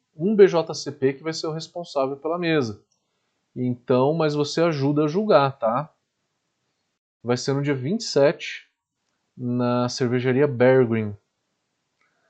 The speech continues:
Cervejaria Gesser tá perguntando, quando se tem levedura morta no meio do fermentador, a gelatina ou sílica decanta?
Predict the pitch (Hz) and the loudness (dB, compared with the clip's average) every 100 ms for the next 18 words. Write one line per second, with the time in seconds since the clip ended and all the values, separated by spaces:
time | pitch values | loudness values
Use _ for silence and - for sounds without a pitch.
0 | _ _ _ _ _ - - 147 139 180 | _ _ _ _ _ -8 2 4 6 6
1 | 180 165 151 185 165 131 113 160 165 - | 4 4 6 4 4 -2 2 2 2 0
2 | 123 110 104 - _ _ _ _ _ _ | 4 4 4 -8 _ _ _ _ _ _
3 | _ _ _ - - 151 156 151 135 139 | _ _ _ -12 -4 0 0 0 0 2
4 | 127 127 _ - 180 220 220 226 - - | 2 -4 _ -4 0 0 0 -2 -4 -6
5 | 202 - - 160 160 160 151 147 139 131 | -6 -6 -8 -6 -4 -4 -2 0 0 -2
6 | 143 165 123 120 156 165 143 127 120 117 | 0 0 0 2 0 0 -4 -2 0 0
7 | 117 117 127 117 117 117 110 147 160 135 | 0 -2 -4 -6 -4 -4 2 4 4 0
8 | _ _ _ _ _ _ _ _ _ _ | _ _ _ _ _ _ _ _ _ _
9 | 117 120 120 135 131 131 - 180 196 190 | 0 2 4 4 4 0 -4 -2 0 2
10 | 170 160 - 160 160 156 131 120 - - | 2 0 -4 -2 0 2 2 2 -2 -2
11 | 170 160 - 107 | 0 0 -2 -2